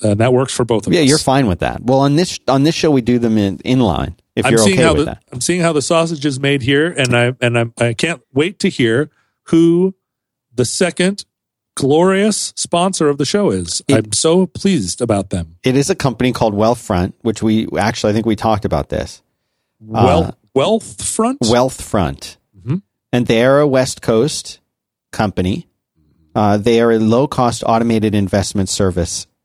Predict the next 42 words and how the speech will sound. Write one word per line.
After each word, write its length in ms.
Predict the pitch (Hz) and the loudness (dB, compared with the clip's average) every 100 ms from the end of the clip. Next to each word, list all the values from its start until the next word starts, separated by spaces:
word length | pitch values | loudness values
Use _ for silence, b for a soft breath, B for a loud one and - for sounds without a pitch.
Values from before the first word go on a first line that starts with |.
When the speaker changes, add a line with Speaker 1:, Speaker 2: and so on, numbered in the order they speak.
| _ | _
Speaker 2:
that 120 | 107 | -2
helps 240 | 95 98 - | 0 -2 0
you 100 | 107 | 0
invest 520 | 101 104 82 - - | 0 0 0 -2 -6
because 560 | 107 110 101 95 - - _ _ _ _ _ _ | -4 0 0 0 -4 -12 _ _ _ _ _ _
none 240 | - 113 117 | -2 0 2
of 100 | 120 | 0
us 260 | 117 - - | -2 -4 -6
really 340 | 101 110 107 | 0 2 2
like 380 | 104 98 98 - | 2 2 0 -2
to 480 | - 110 104 104 104 | -6 0 2 2 0
think 260 | 110 135 123 | -2 -4 -2
about 260 | 127 76 - | -2 -2 -4
it. 140 | - _ | -12 _
None 160 | 110 107 | -2 0
of 100 | 107 | -2
us 200 | 110 101 | -2 -2
like 260 | 104 104 | 0 -2
to 540 | - 107 101 104 98 - _ | -2 0 2 2 0 -4 _
research 640 | - 104 117 107 120 110 - | -6 -2 0 0 0 0 0
it 200 | 82 76 | 0 0
or 100 | 104 | -2
decide, 600 | 98 - 107 104 104 92 b b b b | -2 0 0 2 0 -2 b b b b
man, 240 | 110 135 101 | -2 0 0
I, 140 | 90 | -2
you 100 | - | -2
know, 60 | 120 - | -4 -4
you 200 | 123 127 | -2 0
have 280 | 120 127 127 | 0 0 0
that, 260 | 131 131 - | 0 0 -2
you 100 | 117 | -2
have 260 | 104 113 107 | 0 -2 0
that 320 | 110 110 - _ | 0 0 -4 _
little 500 | 113 120 127 127 123 _ _ - | -2 0 0 -2 -6 _ _ -2
itch 340 | 131 139 - | 0 0 -2
in 100 | 120 | -2
the 60 | 107 | 0
back 280 | 104 117 113 | 2 0 0
of 100 | 104 | 0
your 80 | 110 | 0
mind 360 | 110 139 139 123 | 2 2 2 0
saying, 520 | 120 113 113 113 | 0 0 0 -4